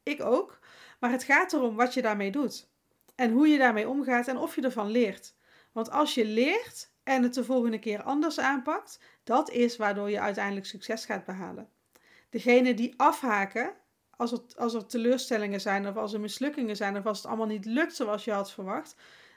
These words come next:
dat zijn degenen die niet succesvol gaan worden. Dus naast doorzettingsvermogen is ook veerkracht een hele fijne eigenschap om te hebben als e-commerce ondernemer. Of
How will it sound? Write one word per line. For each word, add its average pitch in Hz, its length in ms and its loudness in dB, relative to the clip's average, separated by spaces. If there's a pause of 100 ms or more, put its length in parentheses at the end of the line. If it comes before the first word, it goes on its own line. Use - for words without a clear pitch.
(120)
dat 294 280 0
zijn 285 180 0
degenen 254 380 0
die 233 120 -4
niet 294 200 0
succesvol 302 460 -8
gaan 202 220 -8
worden. 180 340 -12 (1700)
Dus 247 180 2
naast 269 300 8
doorzettingsvermogen 247 960 2
is 247 160 -2
ook 254 200 0
veerkracht 262 720 -4
een 220 100 -4
hele 220 280 0
fijne 208 280 -4
eigenschap 196 520 -6
om 277 140 -6
te 262 100 -2
hebben 226 280 -2
als 294 240 -4
e-commerce 277 460 -2
ondernemer. 190 500 -8
Of 202 160 -8